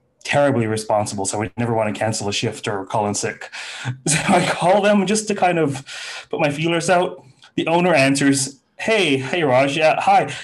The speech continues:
And he says to me, "Do you want tonight off?" And I say, "What do you mean, do I want tonight off? You guys are always looking for people. We have extras booked tonight.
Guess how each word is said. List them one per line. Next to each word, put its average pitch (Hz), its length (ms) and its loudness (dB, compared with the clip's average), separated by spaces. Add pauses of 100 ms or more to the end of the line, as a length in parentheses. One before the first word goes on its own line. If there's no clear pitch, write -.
(180)
And 156 100 0
he 170 60 2
says 185 200 0
to 180 60 0
me, 170 160 -2
"Do 139 120 -4
you 170 60 4
want 208 180 4
tonight 175 280 2
off?" - 420 0 (560)
And 139 80 0
I 135 40 0
say, - 240 -4 (260)
"What 139 100 -4
do 175 60 2
you 180 60 2
mean, 185 140 2
do 135 80 4
I 117 60 2
want 110 280 -2
tonight 120 280 0
off? 120 200 0
You 139 80 2
guys 151 180 0
are 156 60 0
always 143 200 2
looking 147 200 -2
for 156 60 -2
people. 156 260 -2
We 269 80 4
have 370 160 2
extras 233 340 0
booked 127 260 -6
tonight. 95 260 -4